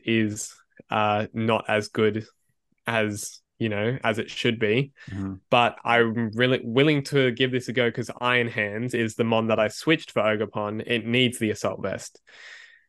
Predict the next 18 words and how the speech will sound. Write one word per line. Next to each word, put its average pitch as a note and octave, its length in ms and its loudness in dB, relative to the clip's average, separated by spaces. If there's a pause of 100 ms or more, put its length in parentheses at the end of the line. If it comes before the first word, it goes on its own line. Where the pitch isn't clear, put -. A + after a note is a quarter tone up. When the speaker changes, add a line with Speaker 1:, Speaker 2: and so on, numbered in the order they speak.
(100)
Speaker 1:
So B2+ 540 6 (280)
I B2 120 6
basically C3+ 540 4
used C#3 300 2
Iron A#2 300 2
Hands A#2 580 -2 (380)
and A#2+ 260 2
I A#2 140 2
changed C3+ 440 0
Rillaboom A#2+ 680 2
to A#2+ 340 0
a A2 120 0
very A#2 320 0
os-, - 200 -10 (120)
offensive, A2 800 0
uh, A2 260 2
Meadow A2+ 380 2
Plate G#2+ 560 -4